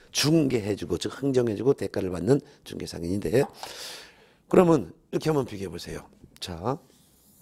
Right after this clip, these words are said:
우리나라에 있는 모든 사람이 오천 몇 명이다. 그러면 모든 사람이 다 적용되는 법은 바로 무슨 법이냐? 이게 바로 민법이 되는 거예요. 민법. 그래서 민법은 남녀노소, 직업, 신분, 연령 상관없이 다 민법에 적용을 받는 거예요.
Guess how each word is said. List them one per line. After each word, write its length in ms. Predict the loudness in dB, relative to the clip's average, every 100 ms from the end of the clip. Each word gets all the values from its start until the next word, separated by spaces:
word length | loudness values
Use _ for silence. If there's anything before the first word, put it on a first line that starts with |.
| _ -20 -20 -20 -20 -14
우리나라에 640 | 0 4 6 6 6 4 4
있는 400 | 0 -2 0 -2 -4 _ _ _ -20 0
모든 360 | 2 4 4
사람이 380 | 4 4 4 0 2
오천 360 | 0 2 2
몇 140 | 4 4
명이다. 320 | 2 0 0
그러면 300 | 4 4 4 -4 -20 _
모든 640 | 4 6 6 6 6 4 2
사람이 560 | 2 2 4 2 0 -2 -20 -20 -18
다 340 | -10 -2 2 2
적용되는 680 | 2 2 4 4 2 2 0
법은 400 | 4 4 2 -4
바로 280 | -2 0
무슨 300 | 0 -2 2
법이냐? 380 | 2 0 -2 -6 -4
이게 140 | -4
바로 380 | -2 4 4 4 -6 -20 -12 -2
민법이 420 | -2 2 2 0
되는 240 | -6 -12
거예요. 260 | -12 -14 -16 -20
민법. 500 | -20 -12 -2 -2 -4 -18 _ -20 -14
그래서 160 | 0 2
민법은 520 | 4 2 2 2 2
남녀노소, 600 | 2 0 2 2 0 -2
직업, 380 | -2 -2 0 0
신분, 440 | -2 -6 -2 -2 -2
연령 260 | 0 0
상관없이 400 | 0 -6 -4 -6
다 220 | -6 -2
민법에 360 | 0 0 -2 -4
적용을 300 | -6 -12 -14
받는 200 | -16 -20
거예요. 160 | -20